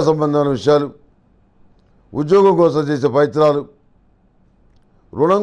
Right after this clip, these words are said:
కోసం చేసే ప్రయత్నాలు, వ్యవసాయం చేసే, వ్యవసాయం కోసం చేసే రుణాలు, ఇవన్నీ ఫలించే పరిస్థితిగా గోచరిస్తుంది. ఈ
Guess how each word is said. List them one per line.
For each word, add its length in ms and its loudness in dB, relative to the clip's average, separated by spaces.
కోసం 280 0
చేసే 260 -2
ప్రయత్నాలు, 480 0
వ్యవసాయం 540 2
చేసే, 200 2
వ్యవసాయం 520 2
కోసం 300 0
చేసే 260 2
రుణాలు, 340 2
ఇవన్నీ 260 -2
ఫలించే 320 0
పరిస్థితిగా 460 -2
గోచరిస్తుంది. 680 -8
ఈ 40 4